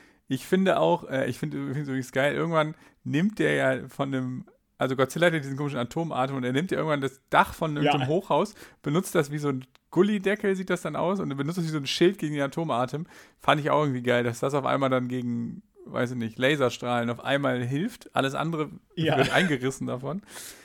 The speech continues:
Speaker 1: Ähm, ja, es gibt auch diese, diese geilen Schiffe, mit denen die da in diese Hohlerde fliegen, die die,
Speaker 2: Ja.
Speaker 1: die Schwerkraft umkehren können und so. Äh, auch irgendwie lustige Gadgets, fand ich.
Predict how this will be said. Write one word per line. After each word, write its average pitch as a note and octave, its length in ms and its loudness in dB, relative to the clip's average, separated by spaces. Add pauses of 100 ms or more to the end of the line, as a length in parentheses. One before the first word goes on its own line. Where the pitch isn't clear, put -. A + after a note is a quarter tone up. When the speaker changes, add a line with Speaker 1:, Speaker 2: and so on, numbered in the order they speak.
(220)
Speaker 1:
Ähm, D#3+ 560 4
ja, D3 160 8
es D#3+ 120 4
gibt G3+ 160 0
auch F3+ 80 8
diese, D3+ 220 -6
diese C#3 220 -4
geilen D#3 580 0
Schiffe, - 400 2
mit C#3+ 160 -2
denen D3+ 160 0
die D3 80 0
da C#3 100 4
in C#3 60 0
diese C3+ 220 0
Hohlerde C#3+ 520 4
fliegen, C#3 460 -6 (380)
die C3+ 120 -2
die, C#3 340 -4
Speaker 2:
Ja. B2 360 8
Speaker 1:
die B2+ 100 -4
Schwerkraft D3+ 560 4
umkehren E3 540 2
können C#3 220 -2
und C3+ 140 -2
so. D3+ 200 -4
Äh, C3+ 200 -12 (100)
auch D#3+ 220 2
irgendwie C#3 260 -2
lustige C#3+ 420 -4
Gadgets, C#3+ 440 -4
fand D#3 220 -4
ich. F3+ 180 -6